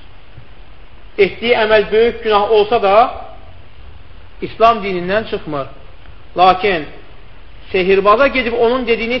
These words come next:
təsdiq edən insan İslam dinindən çıxır. Ona görə bilirik ki, İslam dinində küfür sözü iki mənada işlənir.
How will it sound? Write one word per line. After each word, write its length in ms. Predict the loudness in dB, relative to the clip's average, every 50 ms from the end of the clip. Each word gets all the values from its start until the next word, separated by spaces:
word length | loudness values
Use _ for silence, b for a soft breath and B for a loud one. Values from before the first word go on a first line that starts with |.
| 2 2
təsdiq 340 | 2 2 2 -2 -2 2 4 4
edən 280 | 4 6 4 2 2 0 -2
insan 460 | -4 -2 0 2 2 2 2 0 -4 -8 -12 -14 -16 -14 -14 -16 -14 -16 -16 -16 -16 -16 -16 -14 -16 -16 -16 -14 -14 -12 -12
İslam 400 | -12 -6 0 0 0 0 0 -4
dinindən 420 | -6 -6 -6 -4 -4 -4 -4 -4
çıxır. 280 | -6 -10 -12 -12 -12 -12 -14 -16 -16 -16 -16 -16 -16 -16 -16 -10 -6
Ona 140 | -4 -4 -2
görə 240 | 0 0 0 0 0
bilirik 240 | 0 0 0 -2 -4
ki, 120 | -8 -10
İslam 260 | -8 -4 -4 -4 -4 -4
dinində 500 | -6 -8 -8 -6 -2 0 2 2 2 0 -2 -10 -14 -16 -14 -8
küfür 280 | -8 -8 -4 -4 -6 -4
sözü 260 | -4 -6 -4 -4 -4
iki 300 | -6 -6 -8 -6 -6 -2
mənada 380 | 2 4 4 6 6 4 4 2
işlənir. 380 | -2 -2 -6 -8 -8 -8 -12